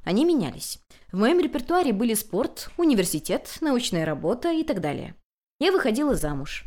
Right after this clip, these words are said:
Не один раз. Заводила детей. И сейчас у меня еще не конец жизни. Все-таки не конец.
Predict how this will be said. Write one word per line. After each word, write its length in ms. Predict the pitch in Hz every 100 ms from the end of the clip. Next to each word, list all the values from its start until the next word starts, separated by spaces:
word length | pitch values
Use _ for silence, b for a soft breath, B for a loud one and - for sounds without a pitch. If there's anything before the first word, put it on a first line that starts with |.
| -
Не 120 | 185
один 220 | 208 311
раз. 300 | 170 - - b b -
Заводила 480 | 208 208 196 294 311
детей. 500 | 254 - 123 - - b b b
И 40 | 247
сейчас 340 | 254 403 403
у 60 | 302
меня 200 | 277 330
еще 200 | 311 269
не 120 | 269
конец 340 | 320 330 175
жизни. 460 | 185 233 160 135 135
Все-таки 440 | - 214 220 220 208
не 120 | 233
конец. 540 | 269 294 147 - -